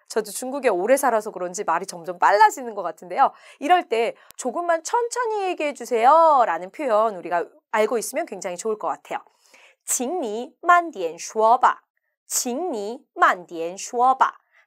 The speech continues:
"당신 조금 천천히 얘기해 주세요"라는 표현입니다. 여러분, 우리요, 오늘 이제 이 강에서요, 같이 쭉 공부했었어요.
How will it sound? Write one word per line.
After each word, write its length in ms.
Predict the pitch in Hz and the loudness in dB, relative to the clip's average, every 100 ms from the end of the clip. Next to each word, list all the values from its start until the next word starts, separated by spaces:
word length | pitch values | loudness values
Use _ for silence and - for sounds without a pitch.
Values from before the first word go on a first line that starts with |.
| - | -18
"당신 300 | 196 170 240 | -16 -14 -10
조금 360 | 302 311 415 466 | -8 -2 -2 -4
천천히 540 | - 403 392 403 392 370 | -8 -10 -8 -8 -6 -6
얘기해 220 | 277 277 | -8 -10
주세요"라는 680 | 269 - 233 226 180 143 160 | -12 -8 -4 -2 -2 -6 -8
표현입니다. 600 | 311 277 170 160 160 - _ _ _ - | -6 -6 -6 -12 -12 -12 _ _ _ -2
여러분, 220 | 240 277 | 0 0
우리요, 420 | 254 370 285 285 | 4 6 8 6
오늘 300 | 226 214 214 220 | 4 -2 -8 -8
이제 160 | 196 | -8
이 200 | 170 202 | -10 -2
강에서요, 680 | 202 320 247 196 180 165 175 190 | 4 4 2 -6 -4 0 -2 -2
같이 240 | 180 - | -10 -12
쭉 180 | - 311 | -12 -12
공부했었어요. 1040 | 202 175 226 - 302 - 160 160 226 190 | -12 -6 -4 -4 -6 -4 -2 4 4 4